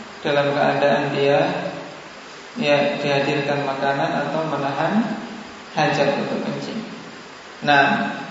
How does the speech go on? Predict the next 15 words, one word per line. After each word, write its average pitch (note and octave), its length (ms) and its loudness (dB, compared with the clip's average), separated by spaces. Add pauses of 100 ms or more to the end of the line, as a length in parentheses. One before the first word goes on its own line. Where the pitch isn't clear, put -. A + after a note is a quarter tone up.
(440)
hukumnya E3+ 400 4
makruh F3+ 480 4
kalau D3+ 480 2
tidak D3+ 400 0
terlalu C#3+ 560 2
parah. C#3+ 400 2
Tapi C3 240 -2
kalau C#3+ 240 2
sudah C#3+ 240 0
parah, F#3 560 4 (480)
ini C#3+ 80 -4
bisa C#3 240 -2
muharram D3 480 2
ketika C#3 320 -2
menghilangkan C#3 800 2